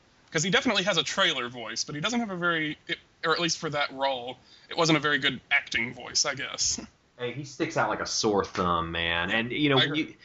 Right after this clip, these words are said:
Speaker 2: you got Idris Elba and, uh
Speaker 1: Now, I did enjoy, uh, watching Charlie Hunnam, but I did not enjoy
Speaker 2: <laughs>
Speaker 1: listening to him.
Speaker 2: Right, well, and, and that's, and that's, and that's a part of, the other part of the problem for me is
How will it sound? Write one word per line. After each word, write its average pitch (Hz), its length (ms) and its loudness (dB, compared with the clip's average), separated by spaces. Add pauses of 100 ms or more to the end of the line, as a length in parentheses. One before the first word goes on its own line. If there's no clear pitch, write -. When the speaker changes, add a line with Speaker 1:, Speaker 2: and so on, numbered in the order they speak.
(140)
Speaker 2:
you 160 160 0
got - 80 -2
Idris 165 320 2
Elba 135 680 4 (100)
and, 117 420 -2
uh 113 100 4
Speaker 1:
Now, 156 40 6
I 160 60 2
did 196 160 -4
enjoy, 156 440 0
uh, 127 300 -4 (500)
watching 135 560 -2 (220)
Charlie 131 320 -4
Hunnam, 120 400 -4 (180)
but - 120 2
I 139 60 2
did 135 100 -4
not 139 200 4
enjoy 139 480 2 (300)
Speaker 2:
<laughs> 220 300 -4
Speaker 1:
listening 147 440 2
to 123 160 -8
him. 117 300 -10 (160)
Speaker 2:
Right, 147 400 6
well, 156 460 6
and, 220 140 -6
and 302 160 -2
that's, 339 200 0
and 254 140 -6
that's, 311 160 0
and 277 180 -4
that's 330 140 -2
a - 40 -4
part 233 220 2
of, 180 80 -8
the 185 100 0
other 175 100 -2
part 170 160 2
of 156 40 2
the 147 80 -4
problem 143 340 4
for 143 100 -4
me 120 340 -2
is 120 640 -4